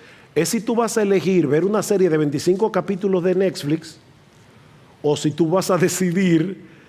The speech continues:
sacar tiempo para entender mejor este libro. E-, es un asunto de prioridad. Un asunto de prioridad. Si tú estás casado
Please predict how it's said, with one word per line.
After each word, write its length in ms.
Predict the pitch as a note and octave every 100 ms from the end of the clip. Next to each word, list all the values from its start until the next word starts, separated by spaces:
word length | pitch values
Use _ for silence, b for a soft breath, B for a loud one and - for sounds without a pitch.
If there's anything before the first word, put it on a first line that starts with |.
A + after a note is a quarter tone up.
| B -
sacar 720 | - - D#3 D3+ F3 F3 F3
tiempo 840 | F3 F#3+ G3+ F#3 - D3+ D#3 F3+ - - - - -
para 180 | D#3
entender 380 | E3 D#3+ E3 G3
mejor 280 | G#3+ F3 G#3+
este 240 | G#3+ -
libro. 440 | F#3 G#3 G3 D3+ D3+
E-, 140 | F3+
es 120 | E3
un 140 | A3 A#3
asunto 420 | - A#3 G#3+ G#3
de 140 | F#3
prioridad. 800 | F3 F3+ F3 E3+ D#3 F3+ G3 D#2 - - - - - - - - - - - - - - - - -
Un 200 | F3+ A3+
asunto 340 | - A3 G#3+
de 140 | G3 F#3+
prioridad. 640 | F#3 F3 E3+ G3 F3+ C#3 - - - - _ - - - - - - - - - - - - - - - - - - - - - - - - - - - - - - - -
Si 220 | - E3+
tú 100 | F3
estás 280 | C4 C4 B3
casado 640 | E3+ - D3 C#3+ B2+ G#2+